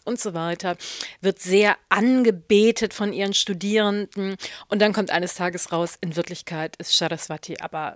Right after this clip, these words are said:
weiß, heißt Sarah Vera Thielmann und kommt aus Karlsruhe. Und für ihre Studentin Nivedita, die die Erzählerin sozusagen des Romans ist, und der Roman heißt Identity, weil sie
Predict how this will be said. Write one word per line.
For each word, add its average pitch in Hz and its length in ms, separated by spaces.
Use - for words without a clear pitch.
weiß, 170 420
heißt 160 200
Sarah 160 260
Vera 160 260
Thielmann 165 600
und 170 220
kommt - 260
aus 170 180
Karlsruhe. - 760
Und 190 160
für - 100
ihre 196 220
Studentin 202 800
Nivedita, 226 880
die 185 420
die 185 360
Erzählerin 233 580
sozusagen 202 480
des 185 180
Romans 185 460
ist, - 240
und 190 100
der 170 100
Roman 175 280
heißt 180 140
Identity, 175 580
weil 170 180
sie 165 160